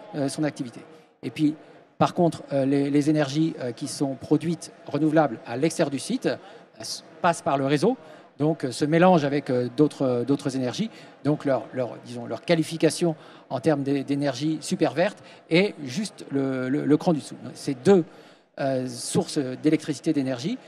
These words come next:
nous permettent, euh, d'avoir la neutralité complète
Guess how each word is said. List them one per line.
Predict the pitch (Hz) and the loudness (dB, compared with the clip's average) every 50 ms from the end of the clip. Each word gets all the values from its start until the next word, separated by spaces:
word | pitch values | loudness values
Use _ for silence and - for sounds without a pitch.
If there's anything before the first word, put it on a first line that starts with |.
| - - - - - | -20 -20 -14 -4 -2
nous | 165 - | 0 2
permettent, | - 156 135 156 165 196 - - 175 170 - - 147 | 2 2 2 4 2 2 2 -2 -6 -10 -10 -8 -6
euh, | 139 123 123 123 127 139 139 139 143 135 - | -6 -4 -4 -4 -6 -8 -8 -10 -12 -8 2
d'avoir | - 156 147 143 160 160 147 139 123 - - | 4 4 4 6 4 2 2 2 0 -4 -6
la | 147 139 139 | -4 -4 -2
neutralité | 147 139 - - 139 127 - 139 | -2 -4 -4 -4 -6 -4 -6 -8
complète | - - 165 156 - 151 151 220 - - - | -4 -2 -2 0 2 2 2 2 0 -4 -18